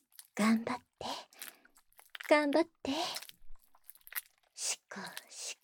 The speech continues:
こ。しこしこしこしこ。おちんちんミルク、いっぱい出してください。ほら、尿道の入り口を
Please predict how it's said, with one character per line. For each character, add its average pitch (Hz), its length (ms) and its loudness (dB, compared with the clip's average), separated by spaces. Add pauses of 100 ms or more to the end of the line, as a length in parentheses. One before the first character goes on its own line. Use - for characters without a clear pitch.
こ。 - 60 -12 (1500)
し - 320 0 (100)
こ 240 220 0
し - 360 -4 (100)
こ 262 100 -8 (140)
し - 360 -8 (100)
こ 277 80 -4 (160)
し - 280 -6 (120)
こ。 403 80 6 (2250)
お 202 40 0 (200)
ち 220 160 4
ん 226 120 8
ち 254 220 2
ん 247 100 2
ミ 262 120 -2
ル 269 140 -4
ク、 - 180 -14 (680)
い 262 100 8
っ 254 40 4 (180)
ぱ 277 140 6
い 294 100 2
出 302 120 6
し - 100 -6
て 339 120 2
く 262 140 -10
だ 262 100 -4
さ - 160 -8 (140)
い。 - 120 -16 (1200)
ほ 226 140 0
ら、 233 160 -4 (840)
尿 208 260 8
道 226 240 6
の 226 140 6
入 226 100 2
り 233 140 -2
口 - 400 -6
を - 20 -4